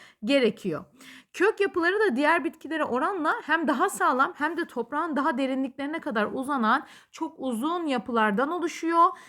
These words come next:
ve özellikle gövde kısmının içerisinde yoğun miktarda su depo ediyorlar. Çünkü kuraklıkla baş etmek zorundalar. Gündüz sıcaklık altmış dereceleri, geceleri eksi on dereceleri bulabiliyor çölde.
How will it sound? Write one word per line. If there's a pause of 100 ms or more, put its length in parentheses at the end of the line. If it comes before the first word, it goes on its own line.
(180)
ve
özellikle
gövde
kısmının
içerisinde (280)
yoğun
miktarda
su
depo
ediyorlar.
Çünkü
kuraklıkla
baş
etmek
zorundalar. (340)
Gündüz
sıcaklık
altmış
dereceleri,
geceleri
eksi
on
dereceleri
bulabiliyor
çölde.